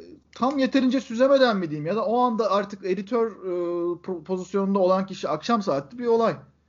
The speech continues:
E, ve çok anlık reaksiyon vermek gerekiyor. E, alıyor, yayıyor o haberi. O yayınca İtalyanlardan birisini gördüm ben. O yaymıştı.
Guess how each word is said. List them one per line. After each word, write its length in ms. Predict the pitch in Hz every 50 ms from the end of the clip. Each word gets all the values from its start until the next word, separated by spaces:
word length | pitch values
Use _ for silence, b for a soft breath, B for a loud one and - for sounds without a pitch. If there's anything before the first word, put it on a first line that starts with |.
| _ _ _ _
E, 300 | - 151 147 139 135 139
ve 160 | 151 202 214 208
çok 240 | - 247 214 -
anlık 300 | 170 185 202 214 247 214
reaksiyon 420 | 214 180 156 147 - - 147 131 131
vermek 300 | 131 131 131 131 131 127
gerekiyor. 440 | 135 127 127 123 131 151 180 233 269 - _ b b b b b b b b b b
E, 80 | - - 143 143 143 143 143 143 139 135 135 135 131 131 123 113 - - - - - - _ -
alıyor, 300 | - 254 233 190 214 254
yayıyor 420 | 262 254 262 262 254 247 208 170
o 60 | 147 135
haberi. 360 | 135 123 123 123 135 196 311 - _ _ _ _ _ _ _ _ -
O 180 | 180 196 220
yayınca 400 | 247 254 269 269 262 254 220 277
İtalyanlardan 840 | 277 233 - 269 254 247 247 247 247 233 247 254 247 233 247 254 240
birisini 600 | 214 170 160 - - 139 123 127 - - 151 156 135
gördüm 420 | 135 135 127 123 123 120 123 131
ben. 120 | 156 220
O 160 | 233 214 202 190
yaymıştı. 580 | 170 151 127 117 117 120 - - - - -